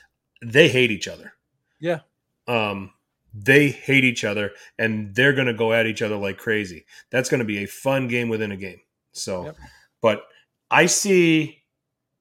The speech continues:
Speaker 1: the Tonali dictating things through the midfield as much as he possibly can. I see Inter having more of the ball, Pioli being patient, trying not to concede anything. And if he's fit enough,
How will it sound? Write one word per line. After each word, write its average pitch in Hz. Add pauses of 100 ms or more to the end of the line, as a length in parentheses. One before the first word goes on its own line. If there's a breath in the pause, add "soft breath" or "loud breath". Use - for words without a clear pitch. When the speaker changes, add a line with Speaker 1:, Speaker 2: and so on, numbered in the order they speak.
(960)
Speaker 1:
the 123
Tonali 143
dictating 147
things 135
through 135
the 127
midfield 123
as 113
much 120
as 113
he 113
possibly 113
can. 110
I 107
see 110
Inter 143
having 135
more 123
of 120
the 117
ball, 110 (360 loud breath)
Pioli 131
being 127
patient, 120
trying 139
not 135
to 131
concede 117
anything. 110 (500 soft breath)
And 113
if 151
he's 196
fit 196
enough, 107